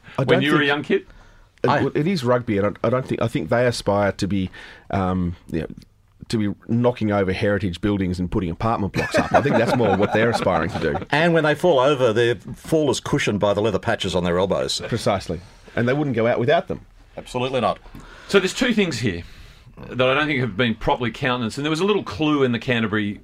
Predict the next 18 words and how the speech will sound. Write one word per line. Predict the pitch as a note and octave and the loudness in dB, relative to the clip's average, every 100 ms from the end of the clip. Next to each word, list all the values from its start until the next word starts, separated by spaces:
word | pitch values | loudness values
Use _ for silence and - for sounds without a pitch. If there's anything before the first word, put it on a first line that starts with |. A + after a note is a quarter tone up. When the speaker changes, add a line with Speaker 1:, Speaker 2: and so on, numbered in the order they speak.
| _ - - A2+ | _ -20 -14 -10
Speaker 2:
media | - B2+ C3 B2 | -2 0 2 0
statement. | - G2+ F#2 G#2 | -2 -2 -2 -4
They | A2 | -2
said, | B2 | -2
"We, | A#2+ C#3+ | -4 -4
we | D#3+ | -2
want | F#3 | 0
to | G3 | 2
release | D3+ D3 | 2 0
a | B2 | -2
public | - A#2 | -2 -4
statement | - - B2 A2+ | -2 -2 0 0
about | A#2+ A2+ - | 0 -2 -2
the | |
Canterbury | A#2 B2 A2 | -2 0 0
Bankstown | G2+ G#2+ A#2 G2 E2+ | -2 -4 -4 -4 -4
get-together." | G#2 A2 F#2 E2 - _ _ - - - - - - | -6 -6 -10 -10 -14 _ _ -20 -20 -20 -20 -12 -2
Now, | C3 B2+ | 0 2